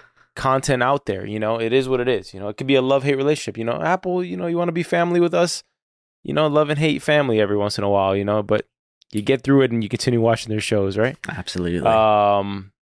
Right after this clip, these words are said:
Speaker 1: Invasion's doing good, number two in the rankings. They're right behind Ted Lasso. And, um, that's good for them. They're getting more traction, in my opinion, than Foundation is in terms of, but I, I also think a story like this has more wide appeal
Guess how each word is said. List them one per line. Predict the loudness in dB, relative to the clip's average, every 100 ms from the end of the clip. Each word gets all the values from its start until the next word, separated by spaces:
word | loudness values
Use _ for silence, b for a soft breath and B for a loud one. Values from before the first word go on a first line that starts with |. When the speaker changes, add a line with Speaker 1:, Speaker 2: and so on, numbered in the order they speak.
| _ -4
Speaker 1:
Invasion's | 0 2 0 0
doing | 0 2 2
good, | 2 2
number | 0 0
two | 0 2
in | 2
the | 2
rankings. | 2 0 -2 -4 0
They're | 2 4
right | 4 2
behind | 0 0 0
Ted | 0 0
Lasso. | 0 0 0 0 -2 _ _ _ _ _ _
And, | -2 0 2 2 4
um, | 4 6 4 4 0 -4 -12 _ _ _ _ _ _ _ _ _ _ 0
that's | 0 2
good | 0
for | 2
them. | 2 4
They're | 2
getting | 2 2 4
more | 4 4 4
traction, | 2 0 0 -2 0
in |
my | 2
opinion, | 2 0 0
than | -2 -2
Foundation | -2 0 0 0 -2
is | -4 -6
in | -4
terms | -2 -2
of, | -2 0
but | 0
I, | 0
I | 0 0
also | 0 -2
think | -2
a |
story | 0 4 4
like | 4 0
this | 0
has | 0 2
more | 2 2
wide | 2 2
appeal | 0 -2 -2 -2